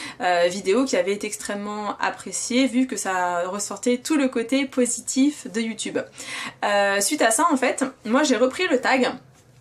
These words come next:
pareil, en disant entre guillemets, hein, ce que je pensais de, de Marie en mêlant un petit peu le vrai et le faux.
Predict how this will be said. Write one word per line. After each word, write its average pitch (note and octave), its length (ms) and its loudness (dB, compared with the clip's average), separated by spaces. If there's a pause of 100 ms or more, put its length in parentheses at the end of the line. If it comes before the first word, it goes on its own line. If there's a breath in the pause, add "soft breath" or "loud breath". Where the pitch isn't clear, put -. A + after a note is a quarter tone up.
(320)
pareil, A3+ 400 2 (460 loud breath)
en D4+ 320 6
disant C4 680 4 (100)
entre A#3 320 0
guillemets, G#3 360 -2
hein, C#3+ 120 -4 (380 loud breath)
ce - 180 -8
que C4 160 2
je - 140 2
pensais A3+ 480 0
de, E3+ 400 -4
de E3+ 180 -2
Marie G3 420 4
en G#3+ 100 4
mêlant G3 320 -2
un G3+ 60 -2
petit - 160 -14
peu A3 140 -4
le G3+ 120 -4
vrai F#3+ 560 -6
et F3+ 40 -14
le - 40 -14
faux. - 200 -2